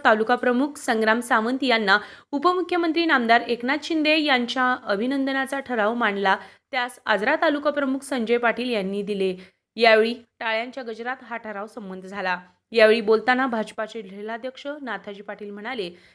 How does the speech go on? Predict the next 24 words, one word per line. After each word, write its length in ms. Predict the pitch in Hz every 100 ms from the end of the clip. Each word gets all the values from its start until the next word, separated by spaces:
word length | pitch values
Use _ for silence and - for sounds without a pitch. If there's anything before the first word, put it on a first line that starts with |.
| -
"या 80 | 294
विधानसभा 600 | 277 254 302 311 339 339
निवडणुकीतील 760 | 294 240 233 233 240 240 254 285 214
विक्रम 520 | 180 214 - 226 254 - -
सांगितले. 600 | - 202 185 185 190 175 180 _ _
कोल्हापूर 480 | - 220 202 220 233
जिल्ह्याला 540 | 208 214 208 254 190 175
दोन 320 | 175 285 339
कॅबिनेट 380 | 320 254 269 269 233
आणि 380 | 233 233 247 247
भुदरगडचे 640 | 190 220 220 226 220 233
सुपुत्र 540 | 220 196 - - 185 170 - - -
नामदार 360 | 247 240 233 254 -
चंद्रकांतदादा 580 | 226 226 330 330 320 302
पाटील 460 | 294 247 262 254
यांना 300 | 247 226 226 226
एक 240 | 220 214
कॅबिनेट 400 | 196 180 214 269 269
अशी 260 | 202 196 226 - _
तीन 220 | 277 339 349
कॅबिनेट 440 | 302 247 254 254
मंत्रीपदे 540 | 247 226 208 208 196 214
मिळाली 360 | 208 180 175
आहेत. 280 | 180 190 190